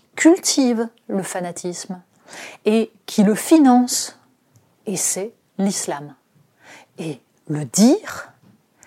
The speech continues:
c'est permettre ensuite de réagir.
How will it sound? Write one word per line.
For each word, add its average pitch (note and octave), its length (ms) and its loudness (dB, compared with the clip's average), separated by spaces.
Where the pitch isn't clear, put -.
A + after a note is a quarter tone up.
c'est - 360 -2
permettre A#3 560 -2
ensuite - 680 -10
de F#3 180 -8
réagir. D#3+ 680 -12